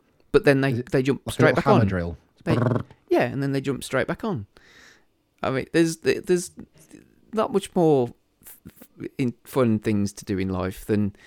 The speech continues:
Speaker 1: watch a couple of rabbits run around the garden. Two male rabbits, I should point out. You know, one of them fucking the other one in the face. Um, <laughs>
Speaker 2: Well, if,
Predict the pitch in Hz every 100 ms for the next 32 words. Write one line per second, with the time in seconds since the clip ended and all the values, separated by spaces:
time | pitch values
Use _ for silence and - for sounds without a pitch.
0 | - _ - 127 - - 113 110 104 98
1 | - 110 104 101 98 98 98 87 87 -
2 | 190 151 147 117 87 - 95 90 87 87
3 | 80 85 87 - - - _ 117 101 107
4 | - 123 117 110 107 101 _ _ _ -
5 | 120 123 110 110 104 95 98 - 101 90
6 | - - _ - - - _ - - 110
7 | 110 110 - - - - - 1077 - -
8 | - - - - - - - 135 127